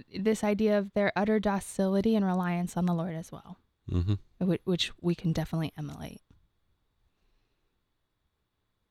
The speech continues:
Speaker 2: And that brings the first week of Advent for, to a conclusion here in the cafe.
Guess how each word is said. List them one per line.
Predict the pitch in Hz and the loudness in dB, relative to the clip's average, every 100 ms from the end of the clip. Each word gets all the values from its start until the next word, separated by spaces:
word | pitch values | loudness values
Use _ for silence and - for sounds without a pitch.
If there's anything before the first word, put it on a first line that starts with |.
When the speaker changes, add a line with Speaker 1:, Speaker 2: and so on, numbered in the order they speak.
| _ - - | _ -6 2
Speaker 2:
And | 92 | 4
that | 101 - | 4 2
brings | - 104 107 120 - - | 4 4 4 0 -4 -4
the | 90 | -2
first | - 101 - | 2 2 2
week | 101 - | 0 2
of | 98 | 2
Advent | 101 107 131 135 - _ _ _ _ _ _ _ _ _ _ _ _ | 4 4 2 0 -4 _ _ _ _ _ _ _ _ _ _ _ _
for, | - 92 101 - | 2 4 4 2
to | - 107 | 4 6
a | |
conclusion | - 107 139 165 - 85 | 6 2 4 4 4 4
here | 85 | 4
in | 82 | 4
the | 80 | 2
cafe. | - 80 - 82 80 | 2 0 0 0 -2